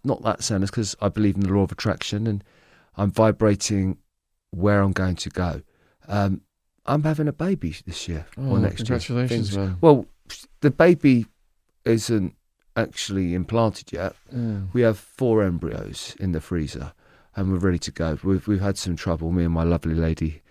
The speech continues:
Speaker 1: Nicola, who I really, really know what love's all about now. Um,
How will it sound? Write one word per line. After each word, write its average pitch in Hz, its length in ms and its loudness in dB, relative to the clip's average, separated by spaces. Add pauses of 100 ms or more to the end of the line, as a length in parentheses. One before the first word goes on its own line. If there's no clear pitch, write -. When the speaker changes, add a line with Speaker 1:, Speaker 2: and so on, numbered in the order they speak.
(340)
Speaker 1:
Nicola, 98 480 0 (480)
who 90 160 -4
I 90 60 2
really, 85 360 2 (100)
really 95 320 4
know 85 120 2
what 69 100 -2
love's 87 300 0
all 82 120 0
about 82 320 -2
now. 90 280 -2 (800)
Um, 110 420 4